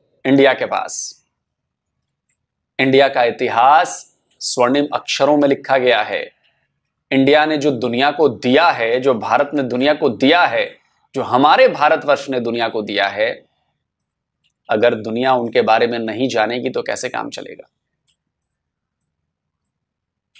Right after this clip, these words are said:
मॉडर्न आविष्कारों में आपकी, अम, ये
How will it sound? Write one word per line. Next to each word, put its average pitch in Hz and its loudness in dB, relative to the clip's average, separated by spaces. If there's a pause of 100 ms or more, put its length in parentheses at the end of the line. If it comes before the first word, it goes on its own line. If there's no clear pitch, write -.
(320)
मॉडर्न 143 2
आविष्कारों 143 2
में 117 -4 (120)
आपकी, 120 -2
अम, 117 -8 (680)
ये 117 0